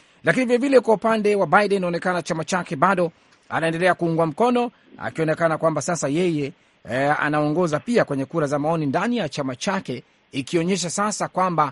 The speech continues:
tunarudi kwenye elfu mbili na ishirini kukutanisha wagombea hawa wawili tena. Lakini hili limekuwa likijadiliwa sana kwenye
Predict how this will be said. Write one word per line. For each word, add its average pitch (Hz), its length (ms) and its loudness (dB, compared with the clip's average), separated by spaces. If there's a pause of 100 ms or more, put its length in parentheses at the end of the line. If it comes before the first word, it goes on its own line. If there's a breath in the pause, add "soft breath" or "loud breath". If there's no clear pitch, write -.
(340 soft breath)
tunarudi 196 460 4
kwenye 165 180 0
elfu 160 200 -2
mbili 170 240 0
na 165 120 0
ishirini 165 540 -2 (320)
kukutanisha 165 760 -2
wagombea 151 460 -2
hawa 156 200 -2
wawili 139 320 -4
tena. - 360 -10 (580 soft breath)
Lakini 233 280 0
hili 247 540 0 (120)
limekuwa 208 360 0
likijadiliwa 196 640 0
sana 214 380 -2
kwenye 147 480 -6